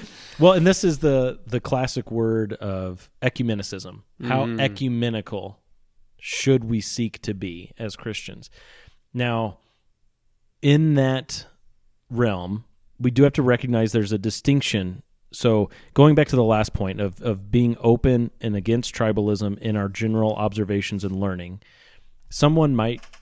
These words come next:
Speaker 1: read Thomas Aquinas, if I could use a topical hot button issue here. Someone might read Thomas Aquinas, who was a Roman Catholic from a thousand years ago,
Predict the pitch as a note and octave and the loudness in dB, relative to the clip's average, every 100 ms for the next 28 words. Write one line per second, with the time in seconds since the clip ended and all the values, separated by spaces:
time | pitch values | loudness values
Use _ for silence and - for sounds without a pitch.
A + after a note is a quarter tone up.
0 | - A2+ A2+ A2 A#2+ A#2+ _ - A2+ G#2 | -14 -2 0 0 -4 -8 _ -10 -6 -4
1 | A2 D#3+ B3 G#3+ G2 F2+ - G#2 G#2+ A2 | -4 -4 -2 -2 -4 -8 -10 -6 -6 -6
2 | G2+ G2 G2 - G#2 - - G2 G#2+ G2+ | -6 -6 -8 -6 -6 -6 -6 -6 -4 -6
3 | - G2+ G2+ F#2+ F#2+ _ _ - A2 - | -4 -4 -4 -8 -10 _ _ -2 -2 0
4 | A2+ G#2+ B2 A3+ - - _ - - _ | 0 2 0 -2 -6 -20 _ -20 -20 _
5 | - G#3+ C4 G3 B2+ D3+ _ - B2 C#3+ | 0 2 4 4 2 0 _ -6 2 2
6 | F#3 - C#3+ E3+ - - G2+ B2+ - A2+ | 2 -4 -2 -4 -6 -6 -4 -4 -4 -4
7 | G2 F#2 F#2 B2 - F2+ - B2 E3 - | -4 -6 -6 -6 -6 -8 -6 -8 -8 -12
8 | G2 - F#2 A#2 C3 G2 F#2+ F#2+ G#2 | -14 -8 -6 -2 -4 -4 -6 -6 -6